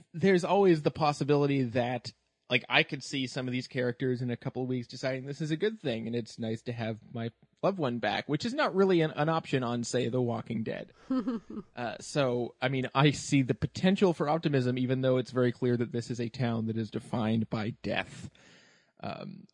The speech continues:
Speaker 1: which is a whole other issue. But I don't know. I,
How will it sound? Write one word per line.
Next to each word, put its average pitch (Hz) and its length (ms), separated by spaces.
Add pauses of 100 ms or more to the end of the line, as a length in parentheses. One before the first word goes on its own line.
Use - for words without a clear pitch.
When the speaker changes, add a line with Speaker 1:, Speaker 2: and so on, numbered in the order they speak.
(140)
Speaker 1:
which - 560
is 123 220
a 117 40
whole 120 300
other 113 220
issue. - 400
But - 160
I 139 80
don't 143 100
know. 120 140
I, 110 180